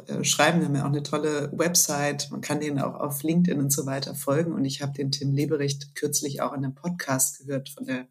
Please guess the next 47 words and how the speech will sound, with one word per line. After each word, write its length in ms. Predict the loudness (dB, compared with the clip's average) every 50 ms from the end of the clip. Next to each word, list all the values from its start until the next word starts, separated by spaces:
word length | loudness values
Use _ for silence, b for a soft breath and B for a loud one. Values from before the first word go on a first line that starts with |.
| _ 0
Julia 220 | 2 4 4 2
von 180 | 0 -2 -4 0
Winterfeld. 540 | 2 2 2 2 0 -2 -2 -2 -2 -2 B B B B B B B B B B B B B _ -2
Das 180 | 0 2 6
war 160 | 6 6 6 6
auch, 220 | 4 2 0 -8 -6 -4
ähm, 300 | -2 -2 -2 -2 -4 -6 -6 -6 0 4
ja, 220 | 4 4 6 4
wirklich 280 | 2 0 -2 -2 -2 -2
ein 80 | -2
toller 300 | 0 0 0 0 0 0
Themenschwerpunkt, 840 | -2 0 0 0 2 2 2 2 2 0 -6 -8 -6 -6 -6 -6 -6
ein 80 | -10
toller 280 | -10 -8 -4 -4 -2 -2
Austausch, 500 | 0 0 0 0 0 -2 -8 -10 -8 -6
ein 60 | -6
sehr, 260 | -4 -4 -4 -4 -6 -6 -4
sehr 280 | -2 0 0 0 -2 -4
kluger 520 | -6 -10 -10 -8 -4 -2 -2 -2 -2 -6 -12 -18 _ _ -8
Mensch. 460 | -6 -4 -4 -2 -4 -6 -6 -8 -8 -2 0
Ja, 220 | 0 0 0 -4 0 6
danke 280 | 8 8 8 10 8 6
für 140 | 6 4 4
den 200 | 6 6 6 6
Tipp. 260 | 4 4 4 2 0
Das 140 | -2 -2 0
finde 220 | 0 0 0 0
ich, 140 | 2 6 6
also 200 | 6 6 8 8
war 140 | 10 12 12
nicht 180 | 12 12 12
nur 100 | 12 8
ein 60 | 6
Kompliment, 480 | 6 4 4 4 4 4 6 8 8 6
sondern 240 | 6 6 4 4 4
irgendwie 260 | 4 2 2 0 0
auch 180 | 0 0 0 0
ein 180 | 0 0 B B B B B B B B B 2
Tipp 180 | 2 4 4
für 160 | 2 2 4
unsere 300 | 4 6 4 4 4 2
ZuhörerInnen, 880 | 2 2 2 4 4 4 4 4 4 2 2 2 4 2 2 2 -2 -6 -6 -4
der 120 | -2 -2
da 200 | -2 -4 -4 -4
mit 240 | -2 -4 -4 -6 -8
drin 160 | -4 -2 2
steckte. 520 | 2 0 0 -2 -8 -10 -10 -14 -14 -14